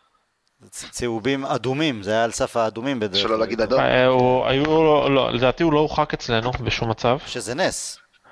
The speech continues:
Speaker 3: זה נס, כי היו שם לפחות שלושה תיקולים שאני הייתי זורק הביתה את השופט שלא נתן לו אדום. הוא עושה שם דברים ש-, על,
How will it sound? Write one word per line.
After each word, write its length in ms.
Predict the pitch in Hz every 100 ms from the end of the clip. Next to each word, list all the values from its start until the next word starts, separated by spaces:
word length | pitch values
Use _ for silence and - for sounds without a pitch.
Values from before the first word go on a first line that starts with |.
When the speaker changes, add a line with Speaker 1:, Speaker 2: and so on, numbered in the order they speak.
| _
Speaker 3:
זה 220 | 127 123
נס, 340 | 117 135 165 -
כי 120 | 123
היו 120 | 120
שם 360 | - 135 127 123
לפחות 500 | 113 - - 135 -
שלושה 460 | - 127 113 -
תיקולים 500 | 120 139 135 120 143
שאני 200 | 139 117
הייתי 180 | 123 135
זורק 300 | 117 117 120
הביתה 300 | 113 117 117
את 80 | -
השופט 300 | 110 - 123
שלא 220 | 120 113
נתן 240 | 107 113 107
לו 120 | 107
אדום. 200 | 117 117 - - - - - - - - _ _ - _ _ _ _ _
הוא 240 | 127 120 120
עושה 320 | - - 143
שם 200 | - 135
דברים 580 | 123 120 120 135 139 135
ש-, 160 | -
על, 460 | 123 120 120 117